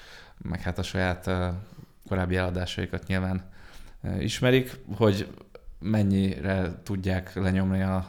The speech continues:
potenciális vásárlók torkán ezerötszáz dollárért ezt a készüléket. Olyan szempontból érdekes, hogy ez, ez manapság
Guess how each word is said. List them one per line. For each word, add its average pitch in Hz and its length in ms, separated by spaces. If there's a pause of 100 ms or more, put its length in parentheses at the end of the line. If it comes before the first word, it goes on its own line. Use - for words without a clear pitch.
(220)
potenciális 95 600
vásárlók 95 500
torkán 95 680
ezerötszáz 95 500
dollárért 98 500
ezt - 180
a - 40
készüléket. 117 640 (640)
Olyan 151 200
szempontból 156 460
érdekes, 107 360
hogy 107 120
ez, 107 180
ez 101 200 (420)
manapság 101 720